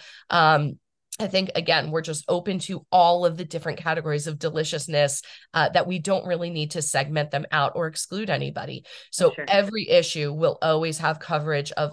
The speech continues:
Speaker 1: all of those categories of consumables for an equal and fair representation, uh, in every issue.
Speaker 2: And, and, uh, the one thing I did notice was that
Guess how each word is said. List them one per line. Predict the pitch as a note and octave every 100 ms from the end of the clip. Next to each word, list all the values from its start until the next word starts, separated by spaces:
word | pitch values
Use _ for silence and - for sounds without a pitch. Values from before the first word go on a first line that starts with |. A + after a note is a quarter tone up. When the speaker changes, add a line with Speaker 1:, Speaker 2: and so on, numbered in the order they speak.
| -
Speaker 1:
all | D#3 D#3+ F3
of | E3
those | E3 C#3+
categories | - D#3 D3+ D#3 D3 C#3
of | C3+
consumables | D3 C3+ D3+ C#3+ D3 C#3 - - -
for | - F3 F3
an | - D#3+
equal | F3+ E3 E3+ D3
and | D3
fair | D3+ C#3
representation, | C#3+ C3+ C#3+ D3 D3 C#3+ C3+ C#3+ C3+ C3+
uh, | C#3+ C#3 C3+ C3 -
in | C3+ -
every | C#3 C#3 -
issue. | D#3 - C3+ _ _ _ _
Speaker 2:
And, | E3+ F3 -
and, | F3+ F3+ E3+ E3
uh, | D3+ -
the | F3+ F3+
one | G3+
thing | G#3+
I | D#3
did | D3+ E3+ F3
notice | C#3 C#3+ -
was | D3 C#3 C3 -
that | C3 C3